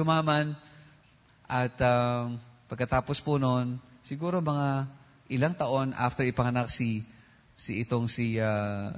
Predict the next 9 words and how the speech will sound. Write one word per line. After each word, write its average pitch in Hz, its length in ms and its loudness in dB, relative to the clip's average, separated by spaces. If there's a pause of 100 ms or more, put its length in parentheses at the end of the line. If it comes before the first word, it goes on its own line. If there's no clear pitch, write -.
si 87 160 -2
Isaac, 95 480 0 (480)
maraming 151 480 2
mga 131 320 0
panahon 131 320 4
din 120 160 4
ang 107 80 2
lumipas. 98 640 -2 (720)
And 113 480 2